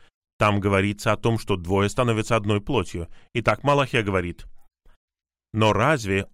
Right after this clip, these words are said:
он не сделал их одним?» Разумеется, это риторический вопрос.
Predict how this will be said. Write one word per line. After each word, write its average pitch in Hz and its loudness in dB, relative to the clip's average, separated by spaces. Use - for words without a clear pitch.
он 117 4
не 113 2
сделал 101 2
их 123 -2
одним?» 127 -2
Разумеется, 131 2
это 113 2
риторический 107 -2
вопрос. 95 -4